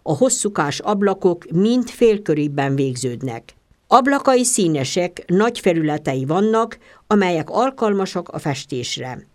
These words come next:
A torony nincs egybeépítve a templom hajójával, a templom külső falait tizenkét négyszögletű támasztó pillér tartja.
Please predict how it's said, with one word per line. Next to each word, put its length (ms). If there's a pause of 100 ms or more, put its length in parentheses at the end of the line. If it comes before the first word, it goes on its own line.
(320)
A 160
torony 300
nincs 400
egybeépítve 800
a 140
templom 460
hajójával, 800 (420)
a 140
templom 460
külső 380
falait 560
tizenkét 800
négyszögletű 920
támasztó 640
pillér 460
tartja. 640